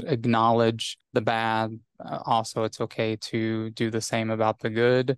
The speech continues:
and just kind of spending time thinking about, you know, like you mentioned earlier, we know what the negative is, but let's do kind of a, a list of the positives and see kind of,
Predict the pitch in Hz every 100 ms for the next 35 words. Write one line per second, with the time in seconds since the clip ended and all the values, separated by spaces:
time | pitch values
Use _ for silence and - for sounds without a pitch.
0 | - 120 113 110 - 120 110 - - 127
1 | 123 - 123 120 117 - 123 120 113 110
2 | 107 107 110 117 - 143 117 110 110 110
3 | 123 113 - 117 113 113 113 110 117 113
4 | 110 110 110 - _ - - 131 117 117
5 | 117 117 113 113 113 113 113 110 110 110
6 | 110 - 113 110 - 147 120 110 - -
7 | 113 110 110 107 117 113 107 110 110 107
8 | 117 123 113 110 - 120 110 - 117 113
9 | 117 110 107 113 110 - 117 110 - 110
10 | 110 110